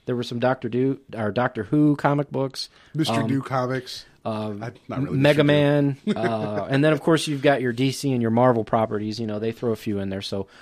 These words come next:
Speaker 1: Marvel took the opportunity to put a new Avengers one in there. They also did a tie-in for Secret Wars. Um, so it, it, it's, it's a very wide range, ranging from adults to kids, you know, My Little Pony, everything.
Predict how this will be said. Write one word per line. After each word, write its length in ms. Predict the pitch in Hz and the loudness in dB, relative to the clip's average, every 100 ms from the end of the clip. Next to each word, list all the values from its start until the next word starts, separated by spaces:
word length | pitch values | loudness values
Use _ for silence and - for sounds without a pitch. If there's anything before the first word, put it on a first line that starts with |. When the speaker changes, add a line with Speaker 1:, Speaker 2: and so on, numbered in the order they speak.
| - | -10
Speaker 1:
Marvel 320 | 120 123 123 117 | 2 4 4 0
took 200 | - 120 | -4 -2
the 120 | 113 | -2
opportunity 640 | 110 107 - 117 110 107 | -2 -4 -6 -4 -4 -4
to 80 | 101 | -6
put 180 | - 107 | -6 -6
a 40 | |
new 160 | 98 98 | -4 -4
Avengers 500 | 95 120 117 117 113 | -2 -2 0 -2 -2
one 180 | 117 113 | -2 -2
in 120 | 110 | -2
there. 260 | 110 107 101 | -2 -4 -4
They 100 | 98 | -6
also 260 | 101 110 | -8 -10
did 360 | 101 110 - 104 | -12 -16 -8 -8
a 20 | |
tie-in 320 | - 117 107 | -4 -2 -2
for 120 | 104 92 | -4 -6
Secret 300 | - 117 107 | -6 -6 -4
Wars. 320 | 113 107 - _ - - - _ _ _ | -4 -4 -8 _ -20 -20 -20 _ _ _
Um, 640 | 107 104 98 98 98 98 - _ _ | -8 -6 -8 -10 -12 -16 -20 _ _
so 420 | - 117 101 95 - | -10 -6 -6 -8 -6
it, 160 | 135 | -4
it, 180 | 143 160 | -2 -2
it's, 260 | 135 143 - | -2 -4 -4
it's 180 | 147 147 | -4 -2
a 80 | 143 | -4
very 460 | 117 135 147 139 | -2 2 4 4
wide 340 | 123 110 113 110 | 2 0 0 -2
range, 380 | 107 80 95 - | -6 -8 -14 -12
ranging 340 | 110 113 107 107 | -8 -6 -6 -8
from 460 | - 101 101 92 - | -8 -8 -8 -12 -14
adults 640 | 107 117 123 113 - - - | -8 -4 -4 -6 -10 -14 -18
to 200 | - 107 | -14 -14
kids, 540 | 98 - 110 107 104 - | -10 -6 -4 -6 -10 -16
you 80 | 104 | -14
know, 180 | 98 101 _ _ _ _ _ _ _ _ | -14 -18 _ _ _ _ _ _ _ _
My 160 | - 117 | -6 -4
Little 200 | 120 107 | -4 -6
Pony, 420 | 101 117 120 113 - | -6 -6 -4 -6 -6
everything. 360 | 120 107 90 | -6 -6 -10